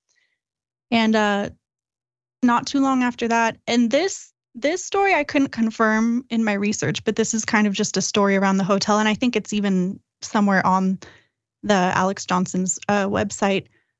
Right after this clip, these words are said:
But one of the stories is that his daughter died. She was just, like, six or seven years old, and, um, she got hit by a carriage or a train,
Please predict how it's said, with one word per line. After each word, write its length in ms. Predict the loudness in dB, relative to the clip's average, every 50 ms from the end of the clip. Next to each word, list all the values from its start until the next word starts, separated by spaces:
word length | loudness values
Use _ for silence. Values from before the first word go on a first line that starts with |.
| _ _ -14
But 360 | -4 0 0 0 0 0 -4 -4
one 220 | -2 0 2 2
of 100 | 2 0
the 100 | -2 -2
stories 580 | -4 -4 -2 0 0 2 2 2 0 -2 -2 -4
is 100 | -8 -4
that 260 | -2 0 0 0 -2 -6
his 380 | -12 -4 0 0 0 0 -2 -6
daughter 480 | -4 0 2 2 4 2 2 0 -2 0
died. 500 | 0 -2 0 0 0 -2 -2 -4 -6 -10 _ _ -10 -8
She 240 | -6 -4 -2 0 0
was 180 | 0 0 -2
just, 340 | -2 0 -2 -2 -2 -4 -2
like, 220 | 0 0 0 -2 -6
six 340 | -4 -4 -4 -4 -2 -2
or 80 | -2 -2
seven 360 | 0 2 0 0 2 2 2
years 240 | 2 2 0 0 0
old, 340 | 2 2 2 2 0 0 -2
and, 380 | -2 0 0 2 4 4 2 2
um, 340 | 2 2 2 2 0 -2 -4 -6 -14 -20 _ _ _ _ _ _ _ _ _ _ _ _ _ _ _ _ _ _ _ _
she 340 | -6 -2 2 2 2 2 2
got 260 | 2 0 0 -2 -2
hit 280 | -2 -2 -2 -2 0
by 100 | 0 0
a 140 | 0 0 -2
carriage 680 | -4 -4 -2 0 2 2 2 2 2 0 0 0 0
or 220 | 0 0 0 0 0
a 60 | 0
train, 580 | -2 -2 0 0 2 2 4 4 4 4 2